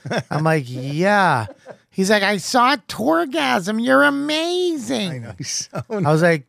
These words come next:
Speaker 1: "Thank you, Louie." He's like, "I just wanted to let you know how wonderful you are. You're so t-, I see bit that blah, all this stuff." And I was like, "Thank you so much."
Speaker 2: He was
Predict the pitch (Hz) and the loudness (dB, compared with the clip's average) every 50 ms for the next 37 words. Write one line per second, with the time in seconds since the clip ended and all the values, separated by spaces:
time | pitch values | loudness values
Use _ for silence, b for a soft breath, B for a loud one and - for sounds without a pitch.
0 | _ _ - 190 208 240 262 277 202 190 233 240 233 214 208 214 214 233 247 262 | _ _ 0 0 2 2 2 2 0 0 0 2 2 4 4 6 6 6 6 6
1 | 277 277 277 269 226 185 b b b b b b b _ 202 208 202 226 220 220 | 4 4 4 2 0 -4 b b b b b b b _ -4 0 2 2 2 4
2 | 254 247 285 285 226 277 294 180 247 349 349 349 349 359 339 339 330 320 320 311 | 2 2 2 0 0 -2 -4 -4 -2 -2 -2 0 0 0 0 0 0 2 2 0
3 | 320 285 294 277 277 277 269 277 226 196 208 240 214 202 226 247 254 262 247 233 | 0 -2 -4 -4 -2 0 0 2 2 2 0 0 -2 -2 -2 -2 0 -2 -4 -6
4 | 165 - 196 190 190 185 190 185 180 170 - 190 208 214 196 - - - 269 285 | -6 -8 -6 -4 -4 -4 -4 -4 -4 -6 -6 -6 -4 -4 -4 -4 -4 -2 0 -2
5 | 311 - - 202 B B B B B B - - 208 208 180 - - 277 262 226 | -2 -2 -4 -10 B B B B B B -2 0 0 0 0 -2 -2 -2 -2 -2
6 | 214 311 311 277 - 294 262 233 247 254 233 - - 170 170 156 - 185 - 202 | -2 -4 -4 -4 -6 -10 -12 -10 -10 -10 -6 -4 -2 -2 0 -2 -2 -6 -6 -4
7 | 175 175 175 185 190 165 - 226 226 233 202 220 196 - - - 233 247 254 240 | -4 -4 -2 -4 -6 -6 -4 -6 -6 -4 -6 -6 -8 -6 -2 -2 0 0 0 -2
8 | 240 269 277 269 240 156 - - - - - 165 143 175 | -2 -2 0 -2 -2 -2 -6 -10 -12 -12 -10 -10 -10 -10